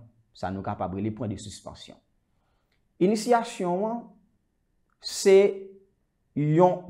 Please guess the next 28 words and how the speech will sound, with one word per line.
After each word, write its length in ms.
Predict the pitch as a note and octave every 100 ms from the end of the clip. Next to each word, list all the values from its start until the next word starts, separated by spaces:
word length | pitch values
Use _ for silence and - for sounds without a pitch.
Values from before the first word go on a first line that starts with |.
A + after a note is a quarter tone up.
| -
pwosesis 920 | - A3 G#3+ - - - - F#2+ - - - - _ _ _ _ _ _ _ _ _
ki 80 | F3 C#3
pèmèt 480 | F3 F3+ G#3 G#3 C#3+
yo 160 | D3+
mete 400 | D3 C#3+ C#3+ F#3+ F3+
sou 320 | - - D3+
yon 320 | C#3 C#3 C3 -
vwa, 540 | F#2 F2+ A#2 G#2 G#2 - - _ _ _ _ _ _
swa 480 | - - F3+ F#3 G3+
vwa 320 | C3 B2 C3+ A#2
li 220 | A#2 A2
sosyal 800 | - F3+ F3 - F#3 G#3+ B3+ A#3+ C#4 _ _ _ _ -
oubyen 400 | D3+ C3+ E3 E3
li 140 | C#3+ D3+ -
relijyez. 1000 | A2 D3 C#3+ F2+ D2 D2+ A1+ - - - _ _ _ _ _ _ _ _ _ _
Se 160 | - B2
sa 220 | - F#3+
ke 80 | D#3+
nou 120 | C3+
kapab 280 | B2 G#2+ G2+
di 100 | C3
pou 140 | A#2+ A2+
linisyasyon. 560 | G#2+ G#2 F#2+ - - - _
Se 140 | -
yon 80 | C3
pwosesis 680 | D3+ G#3+ F#3+ - A#2 D#3 - - _ _ D3+
ki 80 | D3+
pèmèt 340 | F3+ E3+ D3+